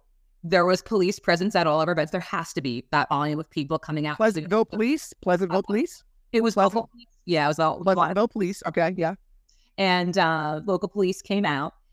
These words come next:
Speaker 1: and I turned and looked at him, and I said, "Can you eject somebody from an event for giving you the finger?" He's like, "Well, did any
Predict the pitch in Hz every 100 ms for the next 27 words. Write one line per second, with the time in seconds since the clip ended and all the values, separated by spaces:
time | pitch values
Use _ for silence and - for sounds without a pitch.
0 | _ _ - 180 170 170 180 175 185 170
1 | 175 - 202 180 185 233 - - 160 156
2 | 156 - - 160 147 147 160 185 - 208
3 | 202 202 208 - 165 143 131 151 196 _
4 | 160 160 156 151 151 - - 165 208 247
5 | _ _ - 196 175 - 165 170 165 180
6 | 165